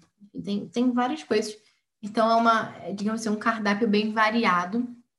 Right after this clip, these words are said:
É,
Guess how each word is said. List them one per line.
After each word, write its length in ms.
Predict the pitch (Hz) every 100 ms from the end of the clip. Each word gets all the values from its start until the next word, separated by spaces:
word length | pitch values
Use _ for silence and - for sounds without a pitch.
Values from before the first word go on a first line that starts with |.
| _ _ _ _ - - _ _ _ _ _ _ _ _ - - - -
É, 580 | 190 175 165 160 170